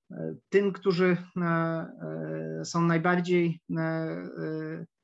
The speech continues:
najbardziej dopasowani do, e, do tego, co możemy im zaoferować w obszarze, e, takim, aby mogli wypróbować swoje, e, pomysły czy produkty, e, bazując na naszych narzędziach komunikacyjnych, e, dać m-, dać możliwość tak, e,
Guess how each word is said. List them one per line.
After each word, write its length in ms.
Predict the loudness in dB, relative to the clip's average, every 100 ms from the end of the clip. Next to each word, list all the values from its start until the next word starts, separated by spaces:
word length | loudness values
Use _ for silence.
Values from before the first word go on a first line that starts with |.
| -4
najbardziej 320 | 0 2 2
dopasowani 560 | 0 0 2 2 4 4
do, 300 | 4 2 0 0
e, 340 | 2 0 -2
do 120 | 0
tego, 220 | 0 0 0
co 120 | 2
możemy 340 | 2 2 2
im 80 | 2
zaoferować 760 | 2 0 0 2 2 2 0 0
w 40 |
obszarze, 360 | -2 0 2 2
e, 400 | 0 -4 -4 -6 -4
takim, 280 | -4 -2 -2
aby 280 | 0 2 0 -4 _ 0
mogli 380 | 2 4 4
wypróbować 480 | 4 2 4 4 2
swoje, 440 | 0 2 4 4 0 -4
e, 120 | -4 4
pomysły 360 | 6 6 2
czy 160 | -4 -2
produkty, 600 | 0 0 0 2 2 2 -6 -2
e, 720 | 0 0 -2 -4 -6 -6 0
bazując 480 | 2 4 2 2 2
na 60 |
naszych 260 | 2 2 2
narzędziach 340 | 2 2 0
komunikacyjnych, 840 | 0 0 0 -2 -2 2 2 2 -2 _ -14 -4
e, 160 | 0 2
dać 260 | 2 2
m-, 240 | 0 0 2
dać 200 | 0 2
możliwość 400 | 0 2 -2 -2
tak, 140 | -6
e, 40 | -4